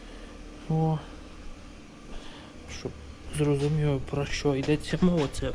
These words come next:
ось, о, бачите, в цій головці задня частина. О, вона тут інша.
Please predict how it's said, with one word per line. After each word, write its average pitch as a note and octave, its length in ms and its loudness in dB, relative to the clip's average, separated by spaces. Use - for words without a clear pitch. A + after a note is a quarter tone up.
ось, - 180 2
о, C3 80 2
бачите, B2+ 480 0
в - 680 2
цій C#3 140 2
головці C3+ 580 2
задня B2+ 400 0
частина. A#2+ 540 -2
О, A#2+ 200 0
вона C3 260 0
тут B2+ 300 -2
інша. C3+ 400 4